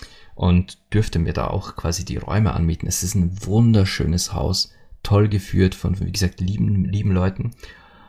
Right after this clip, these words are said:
Und die veranstalten da gerne mal auch eine große Party. Und da sind dann halt verschiedene Menschen geladen,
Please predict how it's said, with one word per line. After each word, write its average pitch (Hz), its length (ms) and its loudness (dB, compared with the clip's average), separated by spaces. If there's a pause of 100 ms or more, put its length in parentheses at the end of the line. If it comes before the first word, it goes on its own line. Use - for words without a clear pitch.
(200)
Und 101 140 -2
die 139 60 -2
veranstalten - 540 2
da 123 100 0
gerne 107 240 2
mal 107 160 2
auch - 240 -2
eine 107 140 4
große 92 400 -2
Party. - 540 -4 (880)
Und 101 120 2
da 131 80 2
sind 196 220 0
dann 135 120 2
halt 104 160 0
verschiedene 156 540 -2
Menschen 104 360 2
geladen, 87 500 -4